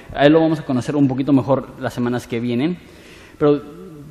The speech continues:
le dio por cuenta a Sesbazar esos artículos, dice versículo nueve, y esta es la cuenta de ellos: treinta tazones de oro, mil tazones de plata, veintinueve cuchillos, trein-, treinta tazas de oro, cuatro, otra-, otras cuatrocientas diez tazas de plata y otros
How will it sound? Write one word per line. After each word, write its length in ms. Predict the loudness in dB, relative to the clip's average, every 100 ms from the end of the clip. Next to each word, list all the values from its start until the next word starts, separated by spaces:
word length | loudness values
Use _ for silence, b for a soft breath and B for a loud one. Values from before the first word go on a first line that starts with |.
| -12 0
le 200 | 4 6
dio 200 | 4 2
por 180 | -2
cuenta 360 | -2 -2 -2 -2
a 40 |
Sesbazar 800 | -2 0 2 2 0 -4 -10 -12
esos 320 | -4 -4 -2 -2
artículos, 640 | -2 -2 -2 -2 -2 -8 -8
dice 200 | -2 0
versículo 300 | 0 0 2
nueve, 320 | 2 0 -2 B B 2
y 100 | 4
esta 260 | 4 0
es 60 | 0
la 160 | 0 2
cuenta 300 | 2 2 2
de 80 |
ellos: 240 | 2 0 -2
treinta 420 | -2 0 0 0
tazones 480 | -2 -2 2 2 4
de 80 | 2
oro, 380 | 4 4 2 -2
mil 460 | -4 -2 0 0 0
tazones 400 | -2 0 0 0
de 80 |
plata, 380 | -2 -2 -2 -2
veintinueve 600 | 4 4 4 2 4 2
cuchillos, 560 | 0 -4 -2 0 0 -2 B B 2
trein-, 440 | 4 4 2 -4
treinta 340 | -2 -2 -2 0
tazas 380 | 2 2 0
de 80 | 0
oro, 260 | 0 0 -2 B B
cuatro, 500 | 2 2 2 -4 -8 -8
otra-, 200 | -6 -4 2
otras 280 | 2 2
cuatrocientas 580 | -2 -2 -2 -2 0 0
diez 280 | 0 -2 -4 -16 -4
tazas 300 | -2 -2 -2
de 80 | -4
plata 560 | -4 -4 -6 -10 -8 2
y 80 |
otros 340 | 2 2 -2